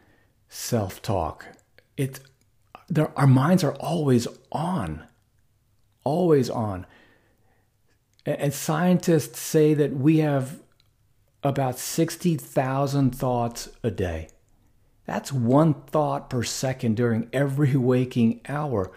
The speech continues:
No wonder we're so darn tired at the end of the day. And what's even more startling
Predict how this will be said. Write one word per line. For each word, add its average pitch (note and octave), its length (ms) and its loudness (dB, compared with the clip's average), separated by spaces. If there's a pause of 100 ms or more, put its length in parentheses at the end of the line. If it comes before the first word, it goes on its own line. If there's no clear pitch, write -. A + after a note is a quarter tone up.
(340)
No G#3+ 140 4
wonder D3+ 500 2
we're B2+ 220 2
so B2 240 -2
darn B2 360 0
tired A#2 460 -2
at G#2+ 140 -6
the A2+ 160 -2
end G#2+ 80 0
of G2 80 -4
the F#2+ 80 -2
day. F2 260 -4 (2250)
And C3 140 0
what's C#3 160 2
even C#3+ 220 6
more B2 260 6
startling A#2 840 -4